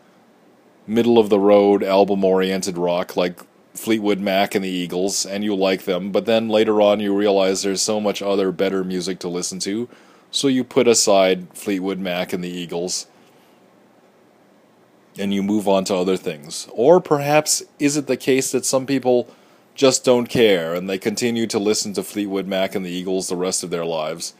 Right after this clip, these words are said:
and they actually consider Fleetwood Mac and the Eagles to be good, and they don't bother to seek out other forms of music? It could be the case. Perhaps you're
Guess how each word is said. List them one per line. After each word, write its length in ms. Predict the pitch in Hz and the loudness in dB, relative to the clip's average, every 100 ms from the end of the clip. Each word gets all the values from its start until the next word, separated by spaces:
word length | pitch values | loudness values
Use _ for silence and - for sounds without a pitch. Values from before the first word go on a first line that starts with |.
| _ _ _ _ _ 98 | _ _ _ _ _ -8
and 120 | 98 | -4
they 140 | 95 | -2
actually 320 | 104 - 107 | -2 -2 -4
consider 480 | 98 101 - 95 98 | -2 -4 -4 0 -2
Fleetwood 420 | - 98 90 95 | -2 -4 -2 -4
Mac 320 | 90 85 87 98 | -6 -8 -6 -6
and 100 | 90 | -8
the 60 | |
Eagles 400 | 85 85 85 87 | -8 -8 -6 -6
to 100 | - | -6
be 140 | 90 85 | -8 -8
good, 440 | 85 85 87 98 - _ _ _ _ _ _ - | -6 -8 -8 -12 -20 _ _ _ _ _ _ -6
and 140 | 107 | -2
they 100 | 104 | 2
don't 240 | 110 110 | 2 2
bother 320 | 95 98 98 95 | 2 2 2 0
to 140 | 95 | -2
seek 380 | - - 98 101 | -2 -2 -2 0
out 180 | 92 90 | 0 0
other 220 | 90 90 | 0 -2
forms 400 | - 85 85 90 | -2 -2 -2 -8
of 120 | 80 | -6
music? 540 | 90 85 80 90 - _ _ _ _ _ _ _ _ _ _ _ _ _ _ _ _ _ _ | -8 -8 -8 -10 -12 _ _ _ _ _ _ _ _ _ _ _ _ _ _ _ _ _ _
It 140 | 120 113 | -6 -2
could 180 | 131 110 | -2 0
be 100 | 98 | 0
the 140 | 95 | 0
case. 420 | - 92 98 - | -2 -4 -2 -4
Perhaps 480 | - 120 127 123 - | -4 2 2 2 2
you're 260 | 113 104 | 4 4